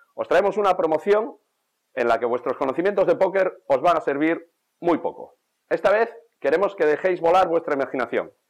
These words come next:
que os convirtáis en director de cine y hagáis un vídeo de treinta segundos en el que hagáis referencia a nuestro patrocinador,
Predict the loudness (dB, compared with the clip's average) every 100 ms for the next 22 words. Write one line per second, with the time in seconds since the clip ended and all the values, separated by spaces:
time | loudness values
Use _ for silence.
0 | -10 -10 -8 -8 -2 0 0 -2 -8 -4
1 | 0 0 0 -2 -2 -2 -2 _ _ _
2 | -2 0 2 2 0 -6 -4 -2 -2 2
3 | 2 2 0 0 -2 0 0 0 0 -2
4 | _ _ _ -6 -2 -2 0 0 2 0
5 | -2 0 -2 -2 -4 -4 -6 -6 -4 -6
6 | -4 0 2 0 -6